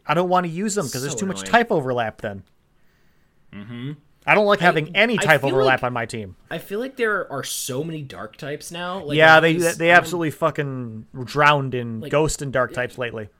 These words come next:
Speaker 2: Yeah, there's so many dark types now. And it's like, I like a dark type, but, like, I liked it when dark types were a little bit more special.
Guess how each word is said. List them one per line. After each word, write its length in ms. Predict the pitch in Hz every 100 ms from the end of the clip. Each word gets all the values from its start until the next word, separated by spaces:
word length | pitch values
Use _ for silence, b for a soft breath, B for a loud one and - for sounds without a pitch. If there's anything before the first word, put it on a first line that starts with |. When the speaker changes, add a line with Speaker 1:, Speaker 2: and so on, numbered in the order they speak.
| _ _
Speaker 2:
Yeah, 220 | 214 240
there's 160 | 165 -
so 500 | - - 220 214 214
many 240 | 202 190
dark 280 | 170 180 196
types 320 | 156 110 -
now. 240 | 107 92 104
And 100 | 196
it's 140 | -
like, 120 | 214 -
I 120 | 294
like 280 | 175 196 180
a 60 |
dark 320 | 107 113 151 -
type, 280 | 92 85 127
but, 180 | 135 156
like, 160 | 160 151
I 80 | 185
liked 280 | 226 247 240
it 60 |
when 140 | 202 190
dark 260 | 170 180
types 240 | - 175 -
were 80 | 156
a 60 |
little 180 | 160 165
bit 140 | 165
more 180 | 160 139
special. 520 | - 131 175 269 311